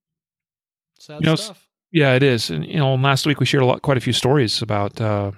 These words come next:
Speaker 2: you know, we talked about it. Hey, don't let your guard down about this gun control stuff. Don't think that we've won, you know, that, that we can ease up now.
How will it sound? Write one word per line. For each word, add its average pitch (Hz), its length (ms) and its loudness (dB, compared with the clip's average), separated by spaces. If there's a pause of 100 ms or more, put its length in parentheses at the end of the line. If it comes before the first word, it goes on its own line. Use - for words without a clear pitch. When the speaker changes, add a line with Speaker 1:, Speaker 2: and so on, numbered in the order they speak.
(300)
Speaker 2:
you 131 120 -8
know, - 380 -8
we 127 120 2
talked 131 240 -2
about 104 180 -6
it. - 120 -14 (120)
Hey, 139 340 0
don't 131 180 0
let 127 160 -2
your - 60 -10
guard 131 220 2
down 107 200 0
about 104 300 -2
this - 280 -2 (280)
gun 123 200 2
control 110 380 -4
stuff. - 420 -6
Don't 131 240 0
think 160 260 0
that - 200 -4
we've 117 260 2
won, 113 420 2 (340)
you 127 100 0
know, 110 200 4
that, 110 300 2
that 107 220 0 (380)
we 127 180 0
can 123 140 -4
ease 123 260 2
up 131 240 2
now. 95 240 -4